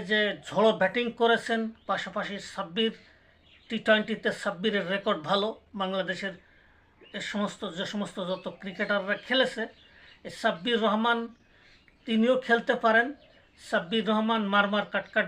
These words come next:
ব্যাটিং করেন। নুরুল হাসান সোহান, সাব্বির রহমান, যত নুরুল হাসান সোহান তিনি উইকেট কিপিং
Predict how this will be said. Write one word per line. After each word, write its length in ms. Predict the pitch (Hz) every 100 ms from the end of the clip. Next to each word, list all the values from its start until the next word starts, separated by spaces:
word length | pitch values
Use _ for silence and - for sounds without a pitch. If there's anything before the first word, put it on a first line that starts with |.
| 170
ব্যাটিং 220 | 196 220 220
করেন। 220 | 214 208 220 - _ _ 190
নুরুল 240 | 196 214 190
হাসান 240 | 220 233 202 -
সোহান, 300 | 180 208 214 - _ -
সাব্বির 380 | 214 170 202 202
রহমান, 320 | 202 202 214 226 - _ _ _ _ _ - - 175
যত 220 | 196 196 220 202 165 - _ _ - - - _ 185
নুরুল 260 | 214 233 226
হাসান 240 | 233 233 220
সোহান 260 | 240 208 220
তিনি 120 | 226 214
উইকেট 320 | 214 220 226 233
কিপিং 240 | - 240